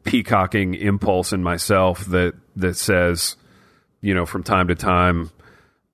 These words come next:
I'm gonna check and see what people are saying about me, which makes me sick. I mean, it's, it's gross, and I hate that I do it. But, uh, but yeah, I, I, I find myself more and more, like, attracted to that ethos of, you know, what did,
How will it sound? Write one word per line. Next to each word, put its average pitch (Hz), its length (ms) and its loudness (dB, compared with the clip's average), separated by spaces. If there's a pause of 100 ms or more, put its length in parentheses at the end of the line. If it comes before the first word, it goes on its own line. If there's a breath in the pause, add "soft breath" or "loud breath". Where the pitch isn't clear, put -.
(100)
I'm 95 100 2
gonna 95 160 2
check 95 260 0
and 98 120 -2
see 107 120 0
what 87 140 -2
people 92 220 -2
are 82 60 -2
saying 90 320 2
about 80 280 0
me, 85 120 0
which 92 180 -4
makes 131 200 0
me 92 80 -2
sick. 87 420 0
I 85 60 -4
mean, 82 160 -2
it's, - 260 -6
it's 90 160 -8
gross, 87 600 -2
and 95 120 2
I 85 80 2
hate 92 180 2
that 82 100 -2
I 78 80 -2
do 85 240 -2
it. 73 220 -8
But, 85 300 -4
uh, 80 360 0 (640 loud breath)
but 113 100 4
yeah, 110 420 2 (220)
I, 101 80 4
I, 101 40 0 (120)
I 110 60 0
find 113 300 2
myself 101 440 0
more 92 260 0
and 90 140 0
more, 87 340 -2
like, 80 460 -6 (540 soft breath)
attracted 87 760 0
to 98 100 -4
that 80 240 -2
ethos 85 640 -2
of, 78 460 -6 (600 soft breath)
you 92 120 2
know, 85 120 2
what 92 160 2
did, 87 200 0